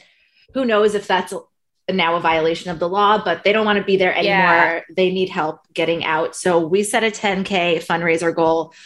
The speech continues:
Speaker 1: on Instagram this morning. We already blew past half of it. So we're definitely gonna hit that. I might make it bigger, but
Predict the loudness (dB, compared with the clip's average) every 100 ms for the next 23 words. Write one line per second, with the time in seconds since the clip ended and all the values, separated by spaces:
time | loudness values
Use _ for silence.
0 | -4 -2 0 -2 -2 -2 -2 -2 0 2
1 | 2 2 0 2 0 2 -4 -6 -12 -6
2 | -4 -4 0 0 0 -2 0 2 2 -2
3 | -2 -2 -2 -2 0 0 0 -2 -2 -2
4 | -4 -4 -2 -2 0 0 -2 0 0 0